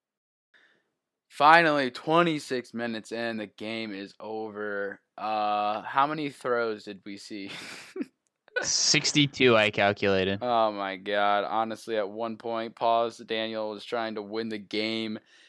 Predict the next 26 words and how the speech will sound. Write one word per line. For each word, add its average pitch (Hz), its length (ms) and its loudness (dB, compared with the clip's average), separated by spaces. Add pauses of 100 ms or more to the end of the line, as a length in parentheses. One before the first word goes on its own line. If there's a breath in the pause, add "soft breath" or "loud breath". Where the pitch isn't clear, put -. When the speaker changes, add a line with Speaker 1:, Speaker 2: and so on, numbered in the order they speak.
(360 soft breath)
Speaker 1:
and 113 200 -2
he 113 120 -8
was 110 100 -10
just 107 160 -18
getting 110 200 -6
soloed 113 460 -4
by 107 220 2
Mayoka 110 540 -4
in 110 80 -8
the 101 100 -10
crawl 113 560 0
and 98 160 -8 (100)
couldn't 135 280 -10
kill 123 180 -4
the 113 80 -16
crystal - 400 -10
by 113 180 2
himself, 117 400 -2
so - 60 -14
he 139 220 -10
dies. 127 480 0
We 117 80 -6
had, 107 80 -2
like, 107 160 -8
another 117 320 -6 (340 loud breath)
five-minute 135 800 6